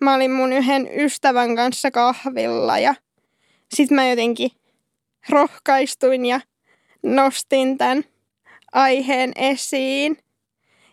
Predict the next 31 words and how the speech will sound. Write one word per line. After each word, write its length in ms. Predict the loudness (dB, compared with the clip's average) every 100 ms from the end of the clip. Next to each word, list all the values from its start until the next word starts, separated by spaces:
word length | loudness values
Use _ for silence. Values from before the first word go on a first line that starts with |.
| _ 0
Ja 140 | 2
sit 220 | 2 -4
kun 120 | -2 0
se 140 | 0
sanoi, 440 | 2 0 0 -2
että, 460 | -4 -6 _ _ -2 -2 _ _ _ _ _ _ _ _
että 200 | 0 2
se 100 | 0
oli 140 | 2
jotenkin 460 | 0 0 -2 -4 -6 _ _ _ _ _ -2
tosi 260 | 0 2
riipasevaa 960 | 0 0 -2 0 -2 0 -2 0 0 0 _ _ _ -4
kuunneltavaa 760 | 0 2 0 -2 -2 0 2
ja 160 | 2 2
että 160 | 0 -2
se 100 | -2
on 100 | 0
tavallaan 600 | 0 0 0 -2 -2 -4 _ _ _ _ _ _ _ -6
surullista 880 | 2 2 4 2 0 -2 -4 -4 0
ja 220 | 0 2
väärin, 920 | 2 2 2 0 0 -4 -4 -4 -6 -8 _ _ _ _ _ _ _ -2
että 300 | -2 _ -2
mä 160 | 0
ajattelen, 760 | 2 0 -2 _ -6 -2 0 -2 _ _ _ _ _
että 160 | -4 0
mulla 260 | 0 0
ei 180 | 0 0
olisi 160 | -2 -4
oikeutta 680 | -4 -4 -2 -4 _ _ -4
niin 300 | -4 -6 -4
kun 220 | -4